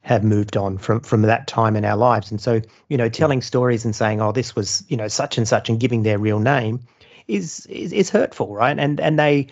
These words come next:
Speaker 1: may feel a sense of shame about what they did, and they've moved on and they've grown just like we have.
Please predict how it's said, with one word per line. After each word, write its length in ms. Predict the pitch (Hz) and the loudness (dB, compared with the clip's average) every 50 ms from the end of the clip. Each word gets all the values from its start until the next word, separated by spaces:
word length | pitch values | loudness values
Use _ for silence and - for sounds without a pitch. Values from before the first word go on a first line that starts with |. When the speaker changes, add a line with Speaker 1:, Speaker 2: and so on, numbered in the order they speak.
| - - | -10 -6
Speaker 1:
may 180 | - 147 139 135 | -2 0 0 0
feel 280 | 127 - 151 143 139 135 | 0 0 0 0 0 0
a 60 | 127 | 0
sense 260 | - - 139 131 - | 0 -2 -2 -2 -4
of 60 | 120 | -8
shame 300 | - - 131 123 127 131 | -4 -2 0 0 2 0
about 240 | 131 127 131 127 131 | 0 0 0 0 0
what 180 | 131 135 160 139 | 0 -2 -2 -2
they 140 | 131 120 | -2 -2
did, 240 | 120 113 139 139 135 | 0 0 -2 0 0
and 120 | 135 127 127 | 0 0 0
they've 220 | 131 131 127 - | 0 0 0 0
moved 260 | 135 127 123 120 - | 0 0 0 0 0
on 200 | 131 127 127 123 | 0 0 2 0
and 100 | 117 120 | -2 -2
they've 220 | 123 120 117 120 - | -2 -2 -4 -2 2
grown 340 | - 120 120 131 131 127 | 2 2 4 4 0 0
just 200 | 123 147 - - | -2 -4 -4 -2
like 160 | 131 113 - - | -4 -2 -2 -2
we 160 | 139 151 143 | -2 0 0
have. 280 | 120 101 - - - | -2 -4 -4 -8 -14